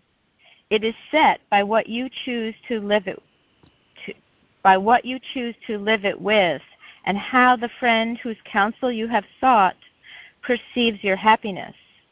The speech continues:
You always ask advice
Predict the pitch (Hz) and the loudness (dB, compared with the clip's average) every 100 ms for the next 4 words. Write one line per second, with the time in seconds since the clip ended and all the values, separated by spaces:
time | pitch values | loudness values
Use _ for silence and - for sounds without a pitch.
0 | _ _ _ _ _ _ _ _ - 202 | _ _ _ _ _ _ _ _ -8 -4
1 | 208 - 214 269 294 240 208 - 185 190 | -2 4 6 6 4 -4 -6 -4 -2 -2
2 | - 170 180 233 196 165 | -6 -6 2 2 2 -4